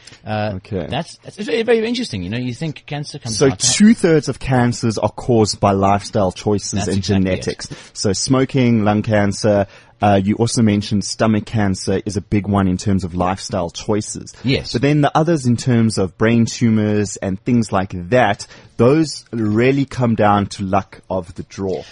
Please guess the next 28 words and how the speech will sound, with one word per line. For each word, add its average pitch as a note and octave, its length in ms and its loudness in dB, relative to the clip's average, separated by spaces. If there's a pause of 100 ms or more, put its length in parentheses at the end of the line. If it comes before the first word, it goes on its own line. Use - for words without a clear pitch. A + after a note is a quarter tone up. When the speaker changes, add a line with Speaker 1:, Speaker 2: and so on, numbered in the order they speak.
Speaker 1:
Absolutely. E3 520 -4
You G#2 100 -4
know, B2+ 100 -2
looking D3+ 320 -4
at, B2 220 -6
at, A#2+ 260 -8
uh, A#2 160 -4
it D3+ 100 -14
is D#3 140 -2
lifestyle B2+ 380 -2
choices. F#2+ 380 -4
So D#3+ 100 -2
if D3 100 -6
you A2+ 80 -8
drink F3+ 240 -4
a - 60 -6
lot, G2 280 -10
you D#3 120 -8
might D3+ 240 -8
be C3+ 260 -6
more B2+ 640 -2
exposed A#2 580 -6
to A2+ 80 -6
the G2+ 100 -10
possibility G2+ 540 -10
of B2+ 80 -10
liver C#3+ 260 -2
cancer, D2 440 -12